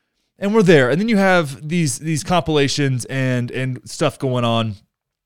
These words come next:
with these, like, these things with Joe Rogan saying the N-word, like, ten, twelve years ago. Here's my perspective on that. And I've held this perspective, and I haven't said this publicly enough,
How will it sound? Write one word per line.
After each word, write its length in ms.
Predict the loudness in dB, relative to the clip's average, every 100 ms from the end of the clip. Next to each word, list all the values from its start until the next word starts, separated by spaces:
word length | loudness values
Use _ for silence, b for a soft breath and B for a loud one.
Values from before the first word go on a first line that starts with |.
| _ -8
with 180 | -2 0
these, 240 | 0 0
like, 220 | 0 -2 -6
these 140 | -8
things 260 | -6 -4 -4
with 160 | -6
Joe 160 | -2 2
Rogan 480 | 4 4 4 0 -2
saying 240 | -2 -2
the 120 | -2
N-word, 420 | 0 4 4 4
like, 160 | 2 -2
ten, 180 | -4 -2
twelve 240 | -2 0
years 180 | 0 0
ago. 360 | 0 2 0 -2 B B B
Here's 260 | 0 2 2
my 200 | 0 0
perspective 420 | -2 -4 -4 -4
on 140 | -2
that. 160 | -2 -2
And 100 | 0
I've 80 | 2
held 220 | 2 0
this 80 | -4
perspective, 420 | -4 -4 -2 -2
and 80 | -2
I 40 |
haven't 280 | 0 -2 -2
said 300 | -2 -2 0
this 140 | -2
publicly 580 | -2 -2 -2 -6 -8 -8
enough, 540 | -8 -8 -6 -8 -14